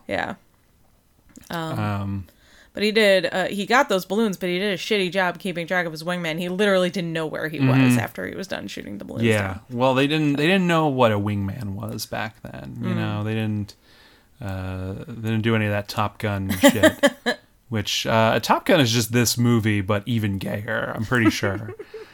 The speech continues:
Speaker 1: <laughs> I think that might be true.
Speaker 2: Yeah.
Speaker 1: Yeah. I don't remember it that well.
Speaker 2: No, me neither.
Speaker 1: I know. I would like to see it, uh, as an adult f-, with a, with a taste for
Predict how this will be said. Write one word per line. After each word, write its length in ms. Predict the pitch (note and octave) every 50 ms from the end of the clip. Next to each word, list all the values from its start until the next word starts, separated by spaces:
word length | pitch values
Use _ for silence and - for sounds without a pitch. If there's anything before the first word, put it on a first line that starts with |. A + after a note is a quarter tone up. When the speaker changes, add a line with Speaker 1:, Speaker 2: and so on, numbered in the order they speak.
| G#4 G4 - - _ G4+ F#4+
Speaker 1:
<laughs> 720 | - _ _ _ _ - - - - - - - - -
I 120 | - A3+ A3+
think 180 | A#3 A#3 A#3+ A#3
that 120 | A3+ G3+ F#3+
might 200 | G3 G3 G3+ -
be 100 | A3+ G3
true. 400 | - - G3+ - - A2 G#3 G#3 _ _ -
Speaker 2:
Yeah. 220 | G#2 G2 F#2+ F#2+ G2 - -
Speaker 1:
Yeah. 220 | G#3 G3 G3 G3 - _ _ - - - - - - _ - - - - -
I 80 | B3
don't 160 | C4 D4 D#4+ D#4
remember 420 | C#4+ C4 A3+ G#3+ G#3+ G#3+ G3+ F#3
it 100 | E3+ -
that 200 | - E3+ E3+ F3 -
well. 260 | - F3+ F3 F3+ C#3+
Speaker 2:
No, 240 | A2 G#2+ G#2 G#2 G#2
me 140 | G#2+ A2 A2
neither. 400 | G#2 G2+ G2 G2 F#2+ F#2+ F#2+ G2
Speaker 1:
I 80 | G2
know. 200 | - - F#3 F#3 -
I 100 | - G#3+
would 100 | G#3+ G#3+
like 180 | G#3+ G#3 G#3 G#3+
to 60 | - G3
see 180 | - - F#3+ F#3
it, 220 | F3+ F3+ F3 - _ _ - - - _ _ _ _ _ -
uh, 180 | F#3+ F3+ F3 -
as 220 | - F#3 F#3+ F3+
an 120 | F#3+ F#3 F3+
adult 420 | F3 F3 - E3+ E3+ E3 - - -
f-, 120 | - - -
with 240 | - G3+ G3 F#3
a, 220 | - F#3+ F3 - -
with 180 | - F#3+ F#3 -
a 60 | F#3
taste 300 | - - F#3+ G3 - -
for 440 | - G3 G3+ G3+ G3 - - G#3+